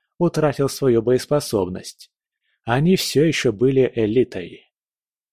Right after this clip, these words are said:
«Уходим отсюда!» — скомандовал он, поправляя временную повязку на раненой руке. «И да, господа,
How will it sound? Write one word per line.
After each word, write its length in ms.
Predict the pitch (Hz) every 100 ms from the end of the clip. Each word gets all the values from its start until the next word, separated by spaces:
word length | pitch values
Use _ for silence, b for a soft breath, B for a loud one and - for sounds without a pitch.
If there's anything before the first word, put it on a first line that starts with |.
| _ _
«Уходим 600 | 98 104 110 147 135 131
отсюда!» — 680 | 110 - - 98 90 - - _ _
скомандовал 840 | - - 120 107 101 98 90 92
он, 240 | 110 127 117 _ -
поправляя 600 | 139 - 147 135 139 139
временную 540 | 123 139 135 131 135
повязку 560 | 131 147 139 104 - 110
на 120 | 101
раненой 400 | 135 117 95 95
руке. 540 | 110 151 - 98 82 - _ _ _ _ _ _
«И 220 | - 92 104
да, 240 | 127 113
господа, 760 | 101 - - 113 107 92 -